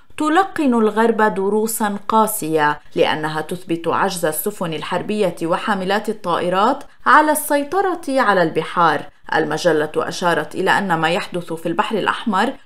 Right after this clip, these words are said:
يظهر أن عدد السفن الحربية لدى أي بلد لم يعد مهمًا في تقييم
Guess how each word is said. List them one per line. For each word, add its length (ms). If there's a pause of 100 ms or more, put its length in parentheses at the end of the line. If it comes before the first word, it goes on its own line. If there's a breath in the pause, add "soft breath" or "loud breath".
يظهر 560
أن 120
عدد 400
السفن 480
الحربية 720
لدى 360 (160)
أي 280
بلد 400 (220 soft breath)
لم 220
يعد 420
مهمًا 460
في 180
تقييم 680